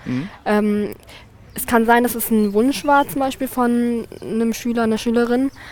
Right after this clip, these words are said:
Speaker 2: ähm, aber sonst so, ich denk nicht, dass wir das fordern.
Speaker 1: Nee?
Speaker 2: Sondern das ist eher so, meistens, also zum Beispiel in unserer Klasse wird jetzt nicht gefordert, dass wir gendern oder so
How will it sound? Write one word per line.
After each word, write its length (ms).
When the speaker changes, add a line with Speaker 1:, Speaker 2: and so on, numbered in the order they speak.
Speaker 2:
ähm, 680
aber 320
sonst 400
so, 240
ich 120
denk 220
nicht, 140
dass 140
wir 40
das 140
fordern. 480
Speaker 1:
Nee? 240
Speaker 2:
Sondern 340
das 160
ist 100
eher 260
so, 300
meistens, 380
also 300
zum 140
Beispiel 300
in 80
unserer 240
Klasse 320
wird 140
jetzt 140
nicht 160
gefordert, 380
dass 180
wir 100
gendern 460
oder 220
so 240